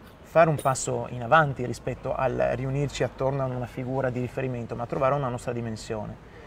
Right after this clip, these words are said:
Quello che noi portiamo in Consiglio Comunale, credo possa essere confermato anche dagli altri, è un contributo di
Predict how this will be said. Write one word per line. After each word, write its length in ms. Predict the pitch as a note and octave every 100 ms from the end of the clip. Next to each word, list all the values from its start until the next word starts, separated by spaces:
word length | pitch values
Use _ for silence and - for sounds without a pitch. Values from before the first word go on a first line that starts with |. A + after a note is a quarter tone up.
| - - -
Quello 200 | E3+ E3+
che 140 | C#3
noi 120 | D3
portiamo 520 | C#3 C3 - D3 C3
in 80 | B2
Consiglio 340 | A#2 A#2 C3 C3
Comunale, 540 | B2 A#2 A#2+ D3+ C#3
credo 240 | - C3
possa 300 | - A#2+ -
essere 260 | A#2+ - B2
confermato 540 | A#2 - A#2+ B2+ A#2+
anche 200 | B2 A#2+
dagli 240 | B2+ C#3+ C3
altri, 400 | A#2+ B2 C#3 D3 - - - - -
è 140 | -
un 160 | D3+ D3+
contributo 600 | - B2 A#2+ B2 C#3+ D3
di 400 | A#2 B2 D3+ A#2+